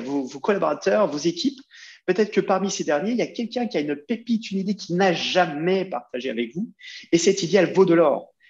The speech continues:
Et peut-être que de la poser, ça donnera aussi l'opportunité aux autres de s'exprimer différemment et de vous donner aussi de leur côté d'autres idées.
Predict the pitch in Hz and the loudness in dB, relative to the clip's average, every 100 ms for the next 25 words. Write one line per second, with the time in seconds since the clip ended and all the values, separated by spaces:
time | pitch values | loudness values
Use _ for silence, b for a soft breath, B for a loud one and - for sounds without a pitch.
0 | b - 170 190 202 - 170 175 170 147 | b 0 2 4 2 4 6 6 4 2
1 | 156 208 156 151 165 165 - 202 190 - | 2 2 0 0 4 2 2 -4 -6 -8
2 | - - 190 190 175 185 175 170 160 175 | -12 2 4 4 2 0 4 4 4 2
3 | 143 - - 151 139 147 160 160 131 202 | 0 -8 -10 -4 -4 -4 -4 0 0 0
4 | 247 - 175 170 170 214 214 214 170 160 | 0 0 0 0 2 2 0 -2 0 0
5 | - 143 226 240 143 220 226 190 175 170 | -4 -4 -4 -2 0 0 -2 -2 -2 -4
6 | - | -8